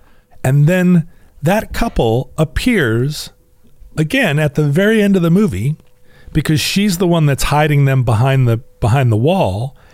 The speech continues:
And her husband, her beautiful young husband, who <laughs> we have not seen at all, is one of the four people that dies in the wall with him.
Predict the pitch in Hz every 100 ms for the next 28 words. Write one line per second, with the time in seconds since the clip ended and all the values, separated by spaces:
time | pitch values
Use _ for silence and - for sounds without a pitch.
0 | - - - 135 131 185 156 190 220 -
1 | 113 123 160 - 170 165 165 156 175 -
2 | 147 147 143 165 185 131 113 113 - 160
3 | 127 175 147 180 185 180 160 170 - 196
4 | 190 156 - - - - - - 135 151
5 | 240 233 101 123 170 - - - - -
6 | 156 143 160 175 156 - 170 175 185 170
7 | 160 143 160 165 160 165 165 170 226 233
8 | 90 - -